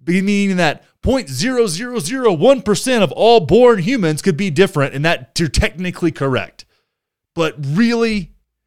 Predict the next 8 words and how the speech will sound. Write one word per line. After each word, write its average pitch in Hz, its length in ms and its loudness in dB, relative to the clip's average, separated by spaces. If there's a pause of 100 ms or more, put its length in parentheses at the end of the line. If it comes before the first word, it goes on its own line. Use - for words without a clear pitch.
(260)
really, 208 840 0 (1040)
come 226 260 0
the 156 120 0
fuck 139 320 -2
on. 95 320 -8 (320)
Fact 214 360 -4
number 196 280 -4
two, 226 420 -4